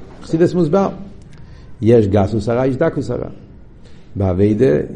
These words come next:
כן, יש את הגרובקייט של נפש הבאמי שכל אחד מרגיש, אבל כשהם נכנסים לעמק העניינים, אז לפעמים יכול להיות דברים של חיצייניס נראה דבר טוב.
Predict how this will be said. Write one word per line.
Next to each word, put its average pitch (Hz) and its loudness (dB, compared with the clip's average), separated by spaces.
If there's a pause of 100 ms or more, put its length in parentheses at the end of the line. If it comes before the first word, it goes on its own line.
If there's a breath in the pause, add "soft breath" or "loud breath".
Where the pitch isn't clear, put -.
(200)
כן, 113 -2
יש 120 4
את 107 0
הגרובקייט 104 4
של 113 -2
נפש 104 -2
הבאמי 110 4
שכל 110 0
אחד 110 0
מרגיש, 101 -2 (440 loud breath)
אבל 143 4
כשהם 104 0
נכנסים 101 0
לעמק 127 2
העניינים, 147 2
אז 120 0
לפעמים 131 0
יכול 143 0
להיות 170 4
דברים 151 0
של 127 0
חיצייניס 151 2
נראה 123 2
דבר 117 2
טוב. 98 -2